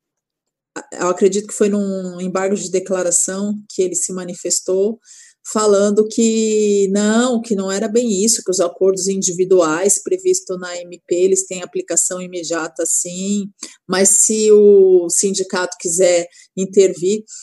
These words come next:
então, assim, fica muito difícil, na verdade. O, o momento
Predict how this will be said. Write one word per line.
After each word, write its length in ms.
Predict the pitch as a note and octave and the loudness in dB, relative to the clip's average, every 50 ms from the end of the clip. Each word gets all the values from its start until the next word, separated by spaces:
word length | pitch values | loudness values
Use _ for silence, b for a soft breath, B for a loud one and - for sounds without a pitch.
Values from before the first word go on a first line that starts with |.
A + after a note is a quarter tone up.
| B B B B B - | B B B B B -4
então, 360 | C4+ C#4 C4 - C#4 C#4 C#4 | -2 0 2 2 2 2 2
assim, 280 | C#4 C#4 - C#4+ C4 C4 | 0 0 0 0 -2 -4
fica 200 | - - - C#4 | -4 -2 -2 -2
muito 300 | C4+ C4+ C4+ C#4+ C#4+ C#4 | -2 -2 -2 0 0 2
difícil, 640 | B3 C#4 D#4+ D#4+ - - A#3 F#3+ F3+ - - G#3 F#3+ | 4 4 2 2 0 -2 -2 -2 -2 -2 -4 -6 -6
na 100 | F#3 F#3 | -6 -6
verdade. 640 | F#3 F#3 F#3 - - D3+ C#3 C3+ C#3+ D3 D#3+ D#3+ D#3 - | -4 -6 -6 -6 -6 -8 -8 -8 -8 -8 -8 -8 -6 -2
O, 320 | - G3+ G3+ G#3 G#3 G#3+ | 0 2 2 2 2 2
o 20 | |
momento 600 | G#3 G#3 G#3+ G#3+ G#3 G#3 A3 A#3 B3+ C4 - - | 2 2 2 2 0 0 0 0 -2 -4 -6 -12